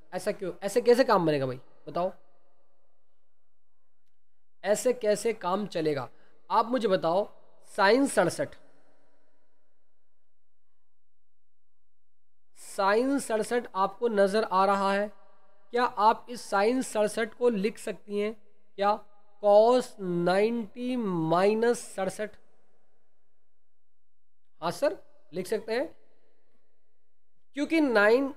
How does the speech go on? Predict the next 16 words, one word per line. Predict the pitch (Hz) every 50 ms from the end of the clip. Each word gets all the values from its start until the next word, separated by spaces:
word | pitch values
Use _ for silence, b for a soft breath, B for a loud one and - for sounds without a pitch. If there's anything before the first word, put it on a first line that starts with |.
| - - - - - - - - - - - - - - - - - - - - -
sin | 202 190 202 233 277 302 311
सड़सठ | - - - 185 190 190 165 - 240 240 208
जो | 202 214
होता | 175 165 160 160 160 170
है | 190 226
वो | 247 262 247 - -
cos | 190 190 214 247 240 - -
नाइंटी | 208 190 175 185 185 180 - 220
माइनस | 214 175 170 202 226 180 -
सड़सठ | 170 147 135 - 147 139 - -
ही | 214 254
होता | 233 226 202 208 208 196
है। | 190 196 202 202 b b b b b - -
आप | 185 214 254 220 190 160
देख | 175 196 196 202
लीजिएगा | 214 214 190 196 185 202